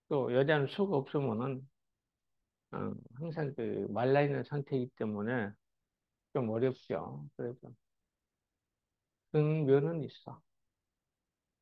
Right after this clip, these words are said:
개묘대운인데 현재 환경이 큰 변화를 겪으면서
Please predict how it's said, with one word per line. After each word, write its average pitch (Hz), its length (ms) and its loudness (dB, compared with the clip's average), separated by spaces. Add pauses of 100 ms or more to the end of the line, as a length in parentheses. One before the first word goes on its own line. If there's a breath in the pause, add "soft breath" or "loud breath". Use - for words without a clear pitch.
(720)
개묘대운인데 147 1080 4
현재 151 320 -2
환경이 165 540 -2
큰 160 200 -4
변화를 139 400 0
겪으면서 120 640 -2